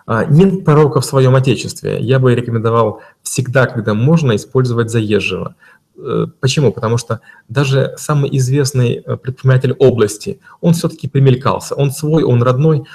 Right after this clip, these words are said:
"Ну чего ты щас вышел рассказывать? Я ж с тобой вчера здоровался через забор. Или мы вчера, там, позавчера с тобой рыбачили. Ну ты же и так мне все сказал, ты же ничего нового не скажешь". А у заезжего обязательно будет говорок, диалект, какие-нибудь слова.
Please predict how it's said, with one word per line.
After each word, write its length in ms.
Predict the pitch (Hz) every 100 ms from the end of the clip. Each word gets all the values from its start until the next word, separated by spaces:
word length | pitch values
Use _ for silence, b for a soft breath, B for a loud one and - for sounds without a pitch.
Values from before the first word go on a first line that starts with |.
| B
"Ну 100 | 151
чего 280 | - 160 175
ты 120 | 175
щас 240 | 131 131 -
вышел 260 | 135 123
рассказывать? 580 | 117 123 104 95 190 -
Я 80 | 170
ж 20 |
с 40 | 170
тобой 200 | 151 135
вчера 260 | - 143
здоровался 400 | 127 143 123 123
через 280 | 123 123 107
забор. 420 | 123 107 98 - B B B
Или 180 | 123 120
мы 100 | 135
вчера, 240 | 131 131
там, 160 | 113 107
позавчера 460 | - 123 120 127 117
с 40 |
тобой 240 | 123 113
рыбачили. 520 | 117 110 85 - 87 - B B -
Ну 60 |
ты 140 | 170 196
же 140 | 175
и 80 | 180
так 180 | 175 165
мне 80 | 139
все 140 | 135
сказал, 340 | - 131 113
ты 120 | - 127
же 80 |
ничего 200 | 127 156
нового 220 | 135 104 95
не 100 | 101
скажешь". 380 | - - - B B B
А 80 | 123
у 100 | 127
заезжего 500 | 139 165 190 135 113
обязательно 500 | - 131 143 160 135
будет 220 | 127 120
говорок, 600 | 123 139 107 85 - - b b _
диалект, 640 | 123 156 120 160 - _ _ b _
какие-нибудь 420 | 127 151 147 135
слова. 540 | - 131 92 82 -